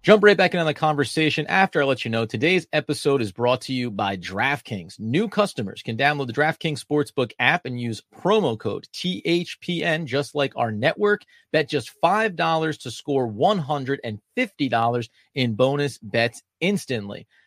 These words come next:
That's code T H P N, just like the Hockey Podcast Network, only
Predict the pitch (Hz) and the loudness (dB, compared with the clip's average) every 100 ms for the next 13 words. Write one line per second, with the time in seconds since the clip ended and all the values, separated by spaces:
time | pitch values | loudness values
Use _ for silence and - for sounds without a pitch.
0 | _ 123 139 - - 160 123 - - 175 | _ 4 4 0 2 4 4 0 -8 -4
1 | 160 151 131 - 160 143 143 165 143 98 | -2 -2 -2 -6 -2 0 0 -2 -6 -2
2 | 180 175 - 160 - - 101 104 101 101 | -2 -2 -4 -4 -4 -8 -8 -8 -8 -8
3 | 101 95 - 95 - 180 220 220 214 _ | -6 -6 -6 -12 0 0 4 2 0 _
4 | - 196 214 127 123 | 2 4 4 2 -4